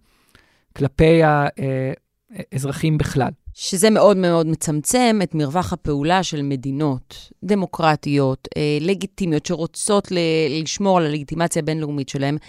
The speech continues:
Speaker 2: כשהן צריכות להתמודד עם איום טרור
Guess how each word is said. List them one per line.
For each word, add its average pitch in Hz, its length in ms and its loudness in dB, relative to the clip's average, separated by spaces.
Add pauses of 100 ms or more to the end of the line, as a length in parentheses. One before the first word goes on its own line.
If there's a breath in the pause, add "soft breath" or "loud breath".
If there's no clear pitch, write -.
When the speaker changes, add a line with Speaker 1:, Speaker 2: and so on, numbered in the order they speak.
(320 loud breath)
Speaker 2:
כשהן 196 500 0
צריכות 190 380 -6
להתמודד 196 680 -4 (120)
עם 185 340 -4
איום 202 640 -2 (460 soft breath)
טרור 196 600 4